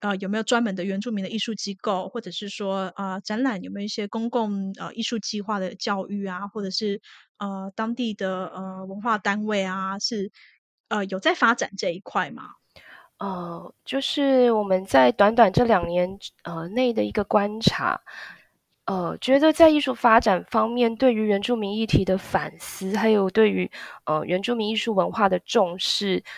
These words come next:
Speaker 2: 它其实在澳洲的艺文界近年来可以说变成了一种主流。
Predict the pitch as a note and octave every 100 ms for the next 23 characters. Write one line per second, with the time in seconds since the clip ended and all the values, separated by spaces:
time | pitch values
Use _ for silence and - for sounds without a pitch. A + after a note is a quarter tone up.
0 | - _ D4 - C#4 B3+ B3+ - D4+ C4
1 | A3 - - _ C4+ A#3+ B3 A#3 A#3 A#3
2 | F#3+ F3+ A3+ G#3 G3 A3 F3+ F3+ F3+ D#3+
3 | - G#3+ F3 - E3+ E3 G3+ F#3 G#3 E3+
4 | F3 F3 B2+ - - - E3+ - - -
5 | -